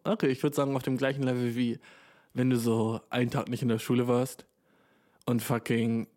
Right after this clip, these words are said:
irgendwas ist passiert und alle reden darüber für so einen Monat.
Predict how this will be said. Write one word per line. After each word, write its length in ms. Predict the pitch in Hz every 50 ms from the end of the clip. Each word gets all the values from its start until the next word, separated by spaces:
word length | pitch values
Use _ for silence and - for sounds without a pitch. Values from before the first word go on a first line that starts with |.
| _ _ _ _ _ _ _ _ _ _ _ _ -
irgendwas 300 | 147 131 131 127 117 131
ist 120 | 123 -
passiert 440 | - 120 110 - - 127 127 135 - -
und 100 | 120 110 - -
alle 240 | 123 123 120 120 113
reden 180 | 123 117 120
darüber 240 | 113 113 117 120 120
für 140 | - - 120
so 80 | 123
einen 80 | 123 117
Monat. 540 | 117 120 113 113 110 113 110 - - -